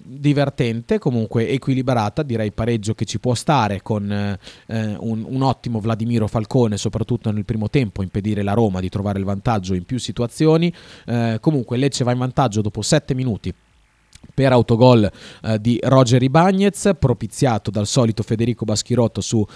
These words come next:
eh, palla inattiva, e poi la Roma pareggia dopo dieci minuti con Paolo Dybala su calcio di rigore. Dopo la partita comunque non è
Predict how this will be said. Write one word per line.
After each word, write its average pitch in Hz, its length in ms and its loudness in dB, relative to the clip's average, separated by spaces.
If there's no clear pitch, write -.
eh, 110 380 -2
palla 139 260 2
inattiva, 196 580 2
e 147 160 0
poi 120 180 0
la 143 100 2
Roma 110 300 2
pareggia 107 640 0
dopo 117 420 0
dieci 143 400 2
minuti 120 360 -2
con 107 180 -2
Paolo 117 200 0
Dybala 107 320 0
su 104 140 -10
calcio 95 300 -6
di 92 80 -2
rigore. 87 400 -4
Dopo 104 200 -4
la 95 80 -2
partita 101 380 -6
comunque 98 380 -6
non 104 160 -2
è 113 120 0